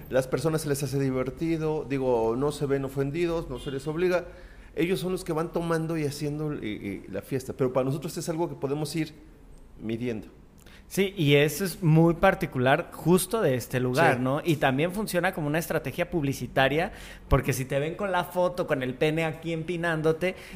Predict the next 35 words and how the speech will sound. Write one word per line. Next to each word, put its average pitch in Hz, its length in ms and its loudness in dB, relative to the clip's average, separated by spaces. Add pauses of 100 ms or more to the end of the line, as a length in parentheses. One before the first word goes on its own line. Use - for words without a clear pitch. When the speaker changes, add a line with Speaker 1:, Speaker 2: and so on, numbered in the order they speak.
(100)
Speaker 2:
dices, 135 420 0 (140)
"Ah, 220 240 2
claro, 170 320 6
sé - 140 4
dónde 196 220 6
están". 147 360 0
Speaker 1:
Sí, 190 300 -4
que, 143 140 -10
sí, 233 220 -4 (360)
es 143 180 -2
una 185 160 0
referencia. 143 440 -4
Entonces 160 180 -6
te 180 60 2
digo, 170 160 6
mira, 160 180 0 (300)
las 156 180 -2
estrategias, 226 640 -4
pues 180 220 -8
estoy 175 260 -2
rodeado 156 560 -2
de 110 220 -4 (680)
chavos, 131 580 -2 (360)
Speaker 2:
Ujú. 131 460 2 (120)
Speaker 1:
pues 110 140 -6
muchas 120 340 -4
veces 131 260 -4
los 117 160 -6
tengo 135 300 -2
que - 60 -16
escuchar - 640 -6 (480)
Speaker 2:
Ok, 120 200 -8 (200)
Speaker 1:
y 127 160 0
para 107 160 2
Speaker 2:
claro. 113 160 2